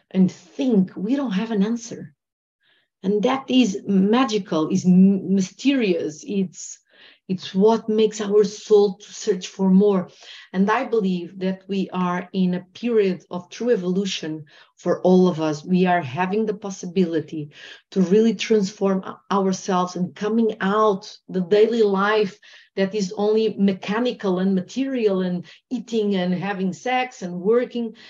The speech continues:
and to go to a place of deeper connection. We disconnected from nature. Nature is our home. We need to recover. And that's why I really bow to indigenous,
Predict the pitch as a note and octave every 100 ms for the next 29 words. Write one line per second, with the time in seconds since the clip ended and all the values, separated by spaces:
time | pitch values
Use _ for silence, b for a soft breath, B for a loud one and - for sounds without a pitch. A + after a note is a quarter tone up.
0 | B B G#3 G#3+ A3+ A#3+ B3+ G#3+ A3 G#3
1 | - A3+ A#3 A#3 G#3 G3 F#3 D#3 D#3 C#4
2 | C#4 A3 G3+ G3 G3 - G3 A3 C4+ -
3 | - F#3 D3 D3+ F3+ - G#3 C4 A#3 D#4+
4 | - C4+ A3+ A#3+ B3+ A#3+ F#3+ - F#3+ F#3
5 | G#3+ A#3 - D#3 D3+ B B B B G#3+
6 | D#4 E4+ F4 D#4 D4+ E4 D4 F#3 - B3+
7 | E4+ C#4 E3+ C3+ - _ B B A3+ C#4
8 | E4 - A#3+ A3 - G#3 G3+ F3 F3+ G3+
9 | G3+ F3+ F#3 G3 G3+ F3 F3 F3+ G3 F#3
10 | F3+ F3+ F3+ F#3+ F3 F3 F3 E3 D3 -